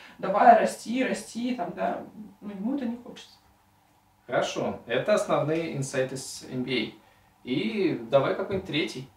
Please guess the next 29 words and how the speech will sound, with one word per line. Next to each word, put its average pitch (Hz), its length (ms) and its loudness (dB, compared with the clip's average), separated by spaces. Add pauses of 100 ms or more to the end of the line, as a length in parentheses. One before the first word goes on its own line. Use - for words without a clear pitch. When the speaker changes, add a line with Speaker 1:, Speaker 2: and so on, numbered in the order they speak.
(320)
Speaker 1:
Ну, 294 160 4
еще 311 260 0
Speaker 2:
Э, 392 60 -4
Speaker 1:
третье 294 180 2
Speaker 2:
третье 370 100 6
Speaker 1:
вот, 247 180 4
Speaker 2:
решение. - 60 -2
Speaker 1:
третье - 300 4
вот 262 140 4
решение, 262 440 2
которое 233 300 0
было, 247 580 6
а, 202 240 -4
кстати, 240 240 -2
вот 196 160 -6
по 233 100 2
поводу 233 300 -2
M 220 120 2
B 294 220 0
A - 40 -4
тоже 208 180 -4
еще 208 220 -4
одно 202 200 -6
из 208 100 -10
решений, 285 420 -2
это 185 100 -6
было 214 180 -4
покупка 214 380 -8
офиса, - 560 -2